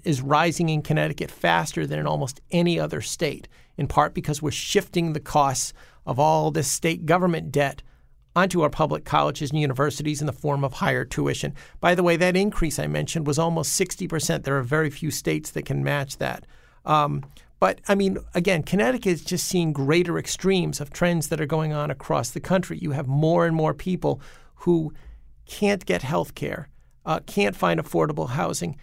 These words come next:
can't afford it, getting priced out of going to a community college education. So eventually they get to a point where they need help from society. They might need food stamps. They might need some type of assistance,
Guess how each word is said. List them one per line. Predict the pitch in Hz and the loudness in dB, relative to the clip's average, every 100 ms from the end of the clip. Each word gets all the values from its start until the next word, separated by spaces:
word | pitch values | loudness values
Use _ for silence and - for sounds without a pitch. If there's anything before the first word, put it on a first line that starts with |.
| - - | -20 -14
can't | - 214 214 | 2 2 2
afford | 180 - 180 165 | -2 2 4 4
it, | |
getting | 170 170 160 | 2 0 -2
priced | - 220 214 180 | 0 0 2 0
out | 165 | 0
of | 151 | 2
going | 175 175 | 2 2
to | 170 | 2
a | 165 | -2
community | 160 160 180 254 180 | 2 2 2 2 -2
college | 143 - 151 156 131 | -4 -2 -2 0 -2
education. | 131 139 - 151 143 170 151 - - - | -4 -6 -4 -4 -4 -6 -8 -14 -20 -4
So | 170 165 | 2 2
eventually | 147 175 185 175 156 | 4 2 0 0 -2
they | 156 | 0
get | 147 - | -4 -6
to | - | -4
a | 151 | -4
point | - 151 151 - | -4 -4 -4 -6
where | - 147 143 147 - | 0 0 2 0 -4
they | 165 156 160 | -2 0 2
need | 156 156 151 139 - - - _ - | 2 2 0 -4 -14 -20 -20 _ -8
help | - 226 - | 2 2 2
from | 165 | -2
society. | 139 160 151 147 143 | 0 -2 0 0 0
They | 147 147 | -2 0
might | 147 165 | 0 0
need | 156 143 | -2 -2
food | - 156 - | 0 0 0
stamps. | 160 147 | -2 -2
They | - 156 | -2 -2
might | 151 160 | 0 -2
need | 170 151 | -2 -2
some | - 143 | -2 -2
type | 147 151 | -2 -4
of | 151 | -6
assistance, | 143 - 180 - 165 | -4 0 0 0 -4